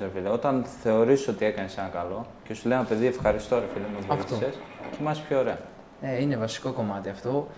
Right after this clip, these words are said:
Speaker 2: Και, και ας μην επαγγέλλεσαι πάνω σε αυτό, είναι ωραίο να βοηθάς γενικά. Εντάξει, άσχετα από τον αργιλέ, τώρα εμείς για τον αργιλέ συζητάμε, αλλά είναι καλό
Speaker 1: Ναι.
Speaker 2: να βοηθάς,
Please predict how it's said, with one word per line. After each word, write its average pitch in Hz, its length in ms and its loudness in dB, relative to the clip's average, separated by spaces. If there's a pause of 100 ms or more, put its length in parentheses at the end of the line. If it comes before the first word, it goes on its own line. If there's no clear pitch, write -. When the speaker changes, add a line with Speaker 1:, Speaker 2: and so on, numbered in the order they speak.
(440)
Speaker 2:
Και, 117 440 0 (1120)
και 127 100 10
ας 131 160 10
μην 160 420 6
επαγγέλλεσαι 127 720 6
πάνω 117 240 2
σε 113 100 -4
αυτό, 123 380 2
είναι 185 140 4
ωραίο 180 160 4
να 190 100 6
βοηθάς 160 400 4
γενικά. 160 520 6
Εντάξει, - 260 0 (120)
άσχετα 160 260 2
από 135 100 2
τον 131 100 4
αργιλέ, 139 280 2
τώρα 190 200 2
εμείς 170 200 -2
για 160 100 -4
τον 147 120 -2
αργιλέ 143 300 0
συζητάμε, 180 360 0
αλλά 196 120 0
είναι 202 120 -2
καλό 202 240 2
Speaker 1:
Ναι. 208 60 6
Speaker 2:
να 202 60 2
βοηθάς, 180 360 0